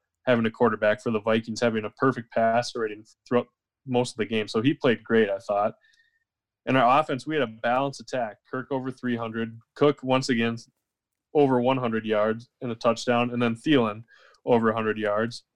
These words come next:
So on offense, after the second or after the first half, we were, we were firing on, on all cylinders, and we still couldn't get the job done, which is due, like you said, much in part to our defense and our special teams.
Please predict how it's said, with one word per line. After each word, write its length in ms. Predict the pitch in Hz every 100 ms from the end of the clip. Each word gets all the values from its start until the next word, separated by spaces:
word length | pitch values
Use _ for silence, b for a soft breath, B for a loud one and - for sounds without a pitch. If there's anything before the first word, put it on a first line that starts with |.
| _
So 160 | - 143
on 260 | 139 131 -
offense, 600 | 127 160 - 170 165 - -
after 400 | 139 147 165 151
the 120 | 123
second 480 | - 135 120 127 120 _ -
or 80 | 135
after 280 | 143 139 139
the 80 |
first 360 | 113 - 139 -
half, 200 | 131 117
we 100 | 135
were, 180 | 135 120
we 140 | 131
were 60 | 123
firing 340 | 113 131 127
on, 240 | 117 120 123 _
on 100 | 127
all 160 | 120 131
cylinders, 640 | 127 135 123 104 101 107 _ _ _ -
and 100 | 135
we 120 | 127
still 340 | - 160 160
couldn't 240 | - 135 123
get 160 | 123
the 60 | 117
job 340 | 110 113 110
done, 300 | 120 113 107
which 320 | 117 113 - _ _ _ _ _
is 180 | 143 120
due, 460 | 117 135 131 127 120 _
like 220 | 131 123 -
you 140 | 131
said, 260 | 113 139 113
much 260 | 117 127
in 80 | 127
part 220 | 120 127
to 100 | 120
our 120 | 120 113
defense 640 | - 139 135 110 107 - _ _ _ -
and 400 | 151 156 160 139
our 120 | 117
special 400 | - 131 113 110
teams. 500 | - 131 104 107